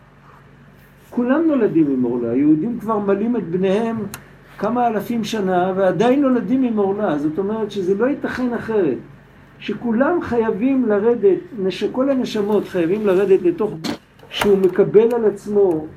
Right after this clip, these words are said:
עורלה, וצריך להוריד את העורלה. זה כמו שאומרים,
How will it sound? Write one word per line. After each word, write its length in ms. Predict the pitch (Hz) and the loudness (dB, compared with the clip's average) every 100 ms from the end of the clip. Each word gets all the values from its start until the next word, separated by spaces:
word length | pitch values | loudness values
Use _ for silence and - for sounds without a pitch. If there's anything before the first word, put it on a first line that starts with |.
| - | -2
עורלה, 480 | 180 165 147 147 220 214 - - - - - - | 2 4 2 0 -4 -10 -18 -20 -20 -20 -18 -8
וצריך 520 | 147 180 226 233 262 240 | 0 0 2 -4 -4 0
להוריד 440 | 214 196 233 247 | 2 2 0 -2
את 140 | 226 | -2
העורלה. 420 | 202 170 170 165 117 - - - - - - - - - | 0 0 0 -2 -4 -8 -18 -20 -20 -20 -20 -20 -20 -10
זה 80 | 156 | -4
כמו 240 | 208 226 | -2 -2
שאומרים, 600 | - 233 220 208 240 240 | -2 -4 0 0 -2 -4